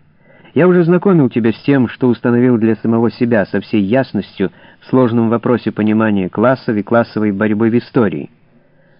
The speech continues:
Существование классов связано лишь с определенными фазами развития производства. Это первое. Классовая борьба неизбежно ведет к диктатуре пролетариата. Второе. И, наконец,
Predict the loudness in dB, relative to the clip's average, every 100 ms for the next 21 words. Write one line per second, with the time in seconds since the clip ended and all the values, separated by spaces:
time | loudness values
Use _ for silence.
0 | _ -2 -2 0 -4 -2 -2 0 2 2
1 | 0 0 0 0 -2 -6 -6 -2 0 2
2 | 2 2 0 -2 -4 0 0 2 2 2
3 | 0 0 -2 0 -2 0 -2 -2 -4 -2
4 | -2 0 0 2 0 0 -4 -16 -16 _
5 | _ -4 -4 0 0 0 -6 -10 -18 _
6 | _ -20 -12 -2 0 0 0 0 2 0
7 | 0 0 2 2 2 0 -2 0 0 0
8 | -2 -2 -4 -4 -2 -2 0 0 0 0
9 | 0 0 0 0 -2 -6 -2 -2 -2 -4
10 | -10 _ _ _ -2 0 2 2 0